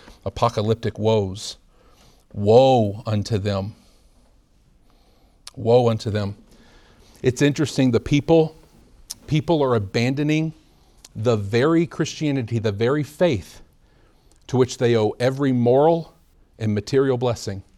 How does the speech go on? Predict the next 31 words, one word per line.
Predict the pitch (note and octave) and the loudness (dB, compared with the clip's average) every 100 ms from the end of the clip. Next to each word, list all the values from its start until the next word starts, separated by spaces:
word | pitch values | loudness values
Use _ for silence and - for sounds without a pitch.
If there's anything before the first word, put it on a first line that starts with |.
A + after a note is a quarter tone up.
| _ | _
in | A2 | -8
their | G#2+ | -6
life. | G#2+ G2+ G2+ - _ _ _ _ _ _ _ _ _ _ - - - | -6 -8 -12 -20 _ _ _ _ _ _ _ _ _ _ -20 -20 -8
People | C#3 D3 D#3+ | -4 -2 0
who | C#3+ | 0
live | D3 C3+ | 2 2
in | A#2+ A2+ | 2 0
this | C#3 - | -2 -2
country | D#3 C#3 C#3 A#2+ | -4 -4 -4 -6
today | C3+ A#2 B2+ G#2+ | -6 -4 -2 -2
who | B2 A#2 | -2 0
have | A2 G2+ - - _ | 0 -2 -10 -20 _
moral | G#2 A#2+ D3+ E3 D3+ | 0 6 6 6 4
and | |
material | C3 A#2+ D3+ D3 C#3 | -2 -2 -2 -2 -2
blessings | C3+ C#3 A#2 - G#2 G2+ - _ - _ | 0 -2 -2 -6 -8 -8 -14 _ -20 _
from | C3 A2+ | -4 -2
Almighty | - C3+ D3 D3+ D3 | 0 0 0 -4 -4
God, | B2+ C3+ A2+ G2 F2+ _ _ _ A2 | -4 -4 -2 -4 -10 _ _ _ -6
and | A2+ | -2
they're, | A2 G#2+ - - | -2 -2 -4 -8
they're | A2+ | -6
rejecting | G2+ G2+ - - B2+ B2 - B2+ A#2 - _ _ _ | -4 -4 -8 -6 -6 -4 -4 -4 -6 -10 _ _ _
the | G#2 | -10
faith. | - G2+ F#2+ - - _ - | -8 -8 -10 -16 -20 _ -8
They | G#2+ | -6
reject | G#2 G2 A#2 A2 - | -6 -4 -4 -4 -6
Him. | B2 G2 G2+ _ _ _ _ _ _ _ _ | -8 -8 -10 _ _ _ _ _ _ _ _
Um, | A2+ A2 G#2 G2 - _ - - - | -4 -2 -2 -4 -12 _ -20 -20 -20
it's | - C#3 | -8 -4
interesting. | C3 B2 - G#2+ G2 | -2 -4 -6 -8 -8